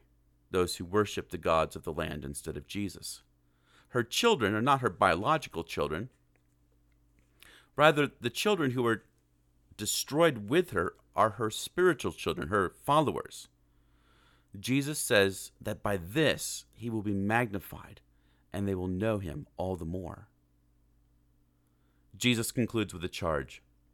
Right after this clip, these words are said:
"For the faithful who didn't follow Jezebel, stay faithful, endure to the end, hold fast until I come," he says.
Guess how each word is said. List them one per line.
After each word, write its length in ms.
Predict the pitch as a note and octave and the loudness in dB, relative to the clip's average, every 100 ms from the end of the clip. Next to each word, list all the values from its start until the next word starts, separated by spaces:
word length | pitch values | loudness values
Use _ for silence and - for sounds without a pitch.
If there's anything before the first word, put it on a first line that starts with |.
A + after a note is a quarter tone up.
| _ _ _ | _ _ _
"For 100 | A#2 | 0
the 80 | G2+ | 2
faithful 460 | C3+ C#3 C3+ F2 | 2 2 0 -6
who 120 | G2 | -4
didn't 260 | G2 B2+ C3+ | -2 0 0
follow 280 | - F2+ D#2+ | 4 4 4
Jezebel, 600 | F2 D#2+ E2+ D#2+ D#2+ - _ | -2 -4 -2 -2 -4 -10 _
stay 380 | - - C#3 B2+ | -14 -6 2 2
faithful, 640 | A#2+ G#2+ G2+ - - C2 _ - - | 2 2 2 0 -10 -10 _ -18 -6
endure 400 | F#2+ F#2+ D#3+ D#3+ | -6 2 4 4
to 120 | B2+ | -2
the 160 | A#2 F2 | 0 0
end, 240 | C#2+ C2+ _ _ _ | -2 -6 _ _ _
hold 340 | - G3 G#3 | 2 2 2
fast 640 | - - D#3+ B2+ F2+ - - F#2 | -2 -2 0 2 0 -6 -12 -10
until 320 | D#2+ B2 A#2 | -6 0 0
I 80 | G#2 | 0
come," 300 | G#2 E2 D2 | 0 -2 -2
he 120 | C#2 | -8
says. 400 | - D2 C#2 | -6 -6 -8